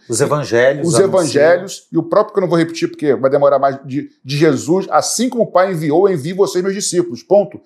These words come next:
Speaker 2: O padrão é Jesus. Ele nasceu gerado pelo Espírito e posteriormente foi revestido de uma outra capacitação. Então é pra todo discípulo de Jesus,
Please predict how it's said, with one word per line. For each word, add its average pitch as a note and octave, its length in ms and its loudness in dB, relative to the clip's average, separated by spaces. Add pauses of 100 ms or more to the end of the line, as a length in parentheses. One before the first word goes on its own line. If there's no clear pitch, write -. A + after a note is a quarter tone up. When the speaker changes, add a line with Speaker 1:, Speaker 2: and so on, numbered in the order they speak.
(140)
Speaker 2:
O C#3+ 60 -16
padrão F3+ 320 2
é A3 40 4
Jesus. F3+ 540 0
Ele E3 100 -6
nasceu E3 300 0
gerado G3+ 220 2
pelo G3+ 120 0
Espírito G3 480 -6 (220)
e D#3+ 80 -10
posteriormente F3 680 -4
foi F#3 240 -4 (220)
revestido D#3+ 380 -2
de F3 40 -8
uma F3 140 4
outra G#3 260 4
capacitação. F#3 680 -4
Então F#3 280 -4
é G#3 80 4
pra G#3 140 0
todo G3 320 0
discípulo G3+ 400 -10
de F#3+ 60 -12
Jesus, G#3 640 -4